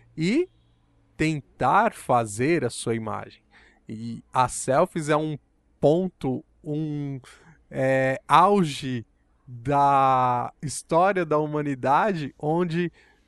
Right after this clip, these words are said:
você constrói a sua imagem de uma maneira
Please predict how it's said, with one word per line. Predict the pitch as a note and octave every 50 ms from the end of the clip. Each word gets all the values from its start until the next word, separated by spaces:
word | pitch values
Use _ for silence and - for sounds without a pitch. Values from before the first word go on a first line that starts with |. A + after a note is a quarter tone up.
| _
você | C3+ C3+ D#3+ F#3 E3+ - - - - - G3 G#3+ G3+ - _
constrói | - A3 G#3 F#3+ F3+ - - - F3 F#3+ G#3 G3+
a | G3 F#3
sua | - - - F#3 F3
imagem | E3+ D#3+ E3+ F3 F#3+ A3+ A3+ G#3+ A3 A3 A#3 - - - - _ _ -
de | C3+ B2+ D#3+
uma | F3+ F#3 F#3 F#3
maneira | F#3+ F#3 F3+ F3+ F#3 F#3 F#3 F3+ F3+ E3+ D#3 -